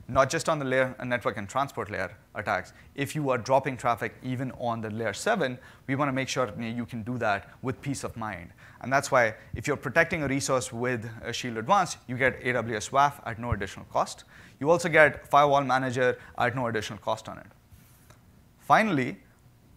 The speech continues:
we give you cost protection for scaling. That means if you got a resource, uh, that was protected, and there is a D dos attack, and you had to scale in order to remain available,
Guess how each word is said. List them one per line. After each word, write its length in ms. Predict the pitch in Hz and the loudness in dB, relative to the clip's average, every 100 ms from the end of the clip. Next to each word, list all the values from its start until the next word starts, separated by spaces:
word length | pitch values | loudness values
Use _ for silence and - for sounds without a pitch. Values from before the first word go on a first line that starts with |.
| _ | _
we 200 | 131 165 | -2 0
give 240 | 156 156 165 | 2 2 2
you 140 | 190 | 0
cost 320 | - 165 - | 2 2 2
protection 420 | - 143 143 147 117 | 0 2 2 0 -6
for 120 | 117 | -8
scaling. 420 | - 131 104 - - - | -6 -4 -4 -8 -18 -6
That 160 | 120 120 | -4 -2
means 240 | 147 - | -6 -6
if 160 | 143 165 | -6 -2
you 120 | 214 | 0
got 220 | 170 190 | 2 2
a 60 | 175 | 2
resource, 520 | 160 165 165 147 - - | 0 0 2 2 -2 -6
uh, 100 | 123 | 0
that 200 | 113 117 | 0 0
was 140 | 117 | -8
protected, 540 | - 110 135 - 214 208 - _ - | -8 2 2 2 -8 -8 -20 _ -6
and 180 | 123 135 | -4 0
there 100 | 139 | 0
is 140 | 131 | 0
a 40 | 120 | -2
D 180 | 127 127 | -2 0
dos 220 | 127 - | 0 0
attack, 320 | 113 113 - | -2 -2 -4
and 160 | 123 127 | -6 -6
you 60 | 131 | -4
had 260 | - 139 | -4 -4
to 60 | 120 | -6
scale 540 | - - - 147 180 | -12 -8 0 0 0
in 200 | - 135 | -2 -4
order 220 | 123 135 | 0 0
to 140 | 135 127 | 0 -4
remain 300 | 117 139 120 | -4 -2 -4
available, 520 | 107 110 156 185 | -2 0 0 0